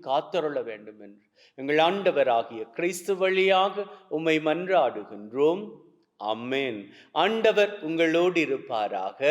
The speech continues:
ஆன்மாவோடும் இருப்பாராக. எல்லாம் வல்ல இறைவன், தந்தை,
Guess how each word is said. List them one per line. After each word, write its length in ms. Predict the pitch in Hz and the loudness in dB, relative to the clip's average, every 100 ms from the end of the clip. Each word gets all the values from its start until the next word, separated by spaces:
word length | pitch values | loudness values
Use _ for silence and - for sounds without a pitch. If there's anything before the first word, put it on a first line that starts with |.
| 170 190 - - - | 4 2 -8 -20 -4
ஆன்மாவோடும் 920 | 135 160 165 151 143 156 185 190 196 135 | 0 0 0 0 0 2 2 2 0 -4
இருப்பாராக. 880 | 123 104 101 - 104 98 98 98 - 101 95 _ _ | -8 -8 -10 -8 -6 -4 -4 -6 -6 -10 -10 _ _
எல்லாம் 500 | 123 139 156 160 175 | -2 2 4 4 2
வல்ல 300 | 180 120 95 92 | 0 -2 -4 -8
இறைவன், 540 | 117 139 170 180 196 202 - - _ | -2 2 4 4 0 -2 -14 -20 _
தந்தை, 480 | - 147 175 185 180 | 0 2 2 2 2